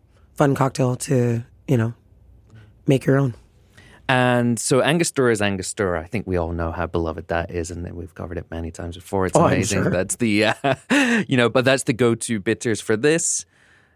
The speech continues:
Speaker 2: And then you mentioned there's also gonna be a little sweetening agent in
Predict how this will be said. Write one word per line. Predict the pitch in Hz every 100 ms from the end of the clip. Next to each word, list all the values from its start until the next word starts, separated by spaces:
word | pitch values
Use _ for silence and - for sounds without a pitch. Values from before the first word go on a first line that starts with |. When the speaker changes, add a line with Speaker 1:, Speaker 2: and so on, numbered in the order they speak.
| _
Speaker 2:
And | 120
then | 139
you | 143
mentioned | 143 143 - 135
there's | 131
also | 131 139
gonna | 135 127
be | 131
a |
little | 127 120
sweetening | - 143 170 - 107
agent | 101 98 98
in | -